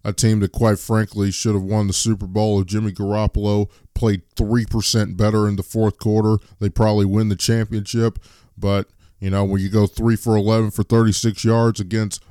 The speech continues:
a supernova, the likes of Patrick Mahomes, well, you might not win a lot of ball games doing that, and that's what happened to the forty-niners. The Seahawks, I mean, this is Russell Wilson or bust. And, and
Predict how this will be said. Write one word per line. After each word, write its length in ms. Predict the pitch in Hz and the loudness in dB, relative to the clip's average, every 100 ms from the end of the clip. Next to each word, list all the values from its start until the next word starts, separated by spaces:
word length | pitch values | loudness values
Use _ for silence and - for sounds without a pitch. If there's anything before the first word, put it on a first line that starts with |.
| - | -6
a 40 | |
supernova, 1000 | 104 - 123 117 107 104 110 107 110 107 - _ | -2 0 -2 0 2 6 6 6 2 0 -4 _
the 80 | 104 | -4
likes 320 | 98 104 101 | 0 0 -2
of 100 | 101 | 0
Patrick 400 | - 110 107 101 | 2 2 0 -4
Mahomes, 540 | 110 98 110 113 110 - _ _ _ | 0 2 4 2 0 -6 _ _ _
well, 340 | 101 101 101 - _ - | -2 2 2 -2 _ -4
you 140 | 107 | -2
might 280 | 92 110 107 | 4 4 4
not 220 | 107 107 | 4 4
win 320 | 113 113 110 98 - - - 120 | 6 4 4 -2 -14 -20 -16 -6
a 80 | |
lot 240 | 110 107 107 | 0 2 2
of 80 | 95 | 4
ball 220 | 113 107 | 4 4
games 340 | 98 98 95 | 2 0 0
doing 320 | 95 123 101 | 0 2 2
that, 280 | 92 90 95 - - | 0 -4 -8 -12 -10
and 80 | 104 | -4
that's 200 | 107 - | -2 0
what 120 | 104 | 0
happened 300 | 104 107 104 | 0 -2 -4
to 60 | 101 | -6
the 60 | |
forty-niners. 800 | - 113 107 101 110 95 - - - _ _ _ _ - | -4 -2 0 0 -2 -4 -8 -16 -20 _ _ _ _ -4
The 60 | |
Seahawks, 760 | 113 - 135 123 127 127 123 - - | -2 2 2 2 0 -2 -6 -12 -6
I 60 | |
mean, 360 | 117 120 117 104 _ _ _ _ _ - | -2 -2 -2 -4 _ _ _ _ _ -2
this 180 | 165 | 0
is 140 | 170 143 | 0 0
Russell 320 | 147 135 135 | 0 2 2
Wilson 320 | 123 120 110 | 2 0 0
or 80 | 92 | -4
bust. 400 | 85 92 80 - - | -4 -6 -8 -14 -4
And, 180 | 123 123 _ - 123 | -2 -2 _ -14 -6
and 300 | 131 120 113 | 0 2 0